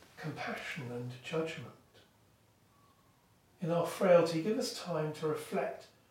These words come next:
on what is amiss in our lives, and give us the humility to ask for healing and forgiveness. Lord, you come with the promise of resurrection.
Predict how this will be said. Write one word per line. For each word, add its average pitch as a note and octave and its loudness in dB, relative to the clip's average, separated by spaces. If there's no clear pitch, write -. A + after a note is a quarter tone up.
on F#3 0
what A3 0
is G3+ -2
amiss D#3+ -2
in C#3 -8
our B2+ -4
lives, - -8
and F#3 0
give A#3+ 0
us - -4
the F#3+ -2
humility F#3 2
to D#3+ 0
ask E3+ 2
for - -16
healing F#3 -2
and C3+ -14
forgiveness. - -12
Lord, G#3+ 6
you A3+ 6
come C3 -6
with - -12
the - -12
promise - 0
of - -6
resurrection. D3+ -4